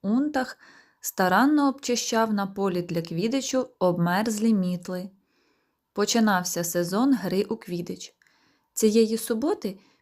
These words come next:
після кількох тижнів тренувань, Гаррі мав брати участь у своєму першому матчі Гріфіндор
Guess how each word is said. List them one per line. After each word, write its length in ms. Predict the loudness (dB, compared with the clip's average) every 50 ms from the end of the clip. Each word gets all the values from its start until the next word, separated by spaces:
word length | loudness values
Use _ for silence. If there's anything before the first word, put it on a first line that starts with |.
| _
після 300 | -4 -4 -2 0 -2 -2
кількох 520 | 0 0 -2 -2 -2 2 2 2 2 2 -2
тижнів 440 | 0 0 2 2 0 -2 -6 -8
тренувань, 640 | -6 -4 0 2 2 2 2 0 -2 -4 -4 -6 -8 -10 -16 _ _ _ _ _ _
Гаррі 380 | -6 -2 2 2 4 4 4
мав 240 | 4 4 4 2 0
брати 360 | 0 0 0 0 0 -2 -6 -4 -4
участь 520 | -2 -2 -2 -2 -2 -4 -4 -6 -8 -8 -6
у 100 | -4 -4
своєму 500 | -4 -4 -4 -2 -2 -2 -2 -2 -2 -4
першому 600 | -4 -2 0 0 0 0 -2 0 2 2 2 4
матчі 600 | 4 2 2 0 -4 -8 -10 -10 -10 -12 -14 _ _ _ _ _ _ _ _
Гріфіндор 680 | 0 0 0 0 0 -2 -4 0 2 2 2 2 -2